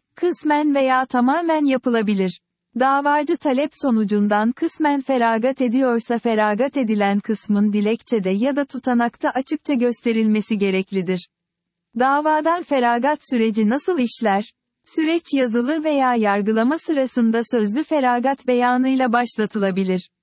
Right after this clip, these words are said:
Sözlü feragat beyanı duruşma sırasında ileri sürülürse duruşma tutanağına geçirilir,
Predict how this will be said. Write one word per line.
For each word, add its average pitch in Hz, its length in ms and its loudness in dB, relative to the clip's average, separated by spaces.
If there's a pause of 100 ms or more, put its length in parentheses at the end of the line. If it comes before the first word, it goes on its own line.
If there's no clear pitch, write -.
(200)
Sözlü 294 400 0
feragat 277 680 0
beyanı 226 480 2
duruşma 220 440 0
sırasında 220 720 0
ileri 208 320 0 (140)
sürülürse 196 680 0
duruşma 226 440 -2
tutanağına 208 640 0
geçirilir, 180 680 -2